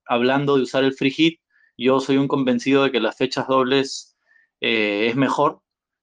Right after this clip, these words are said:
Eh, sí entiendo que hay equipos que están muy mermados, que tienen siete, ocho, nueve jugadores, eh, que no es mi caso, mi caso es distinto, yo, yo llevo a los once justos, pero aún así, jugando con ocho, con nueve, eh, creo que le sacas más el jugo y,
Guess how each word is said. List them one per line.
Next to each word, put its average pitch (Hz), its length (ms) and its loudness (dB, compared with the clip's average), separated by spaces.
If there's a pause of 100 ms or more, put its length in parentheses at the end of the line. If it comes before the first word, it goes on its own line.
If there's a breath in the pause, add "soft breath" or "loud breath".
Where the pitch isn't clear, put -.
(100)
Eh, - 220 -18
sí 131 180 2
entiendo 135 400 2
que 135 80 0
hay 127 340 2
equipos 131 320 -2
que - 60 -18
están 117 160 -4
muy 127 140 4
mermados, 131 580 2
que 110 140 -4
tienen 120 420 0
siete, 135 380 0
ocho, 127 320 2
nueve 127 240 2
jugadores, 131 760 2 (300 soft breath)
eh, 107 300 -6
que 113 80 -2
no 131 100 2
es 131 60 0
mi 131 100 0
caso, 139 380 -2
mi 120 100 -4
caso 123 240 -4
es 117 40 -10
distinto, 127 440 -4
yo, 107 240 0
yo 107 120 0
llevo 120 220 4
a 117 40 2
los 113 220 -2
once 120 440 0
justos, - 640 -2 (540 loud breath)
pero 117 600 4
aún 135 240 2
así, 170 280 0
jugando 147 340 0
con 131 160 0
ocho, 151 300 0
con 117 160 0
nueve, 147 440 2 (360 soft breath)
eh, 110 400 0
creo 143 320 2
que 123 200 2
le 113 140 2
sacas 151 320 -4
más 147 180 -2
el 127 100 -4
jugo 156 420 4
y, 113 200 -2